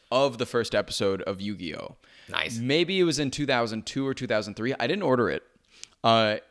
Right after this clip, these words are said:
Speaker 1: it just got delivered to me. I think, like, maybe, I don't know, maybe my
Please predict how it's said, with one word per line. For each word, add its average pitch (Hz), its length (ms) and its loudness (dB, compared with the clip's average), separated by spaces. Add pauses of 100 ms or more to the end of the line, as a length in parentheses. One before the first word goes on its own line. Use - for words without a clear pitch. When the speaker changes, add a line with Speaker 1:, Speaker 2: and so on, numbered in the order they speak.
Speaker 1:
it 131 80 0
just 143 220 -2 (180)
got 107 200 6
delivered 107 380 -2
to - 80 -10
me. 57 140 -16
I 113 120 0
think, 147 160 -2
like, 120 160 0
maybe, 117 400 -2 (440)
I 120 120 0
don't 127 100 0
know, 117 180 0
maybe 104 300 -6
my 101 220 -6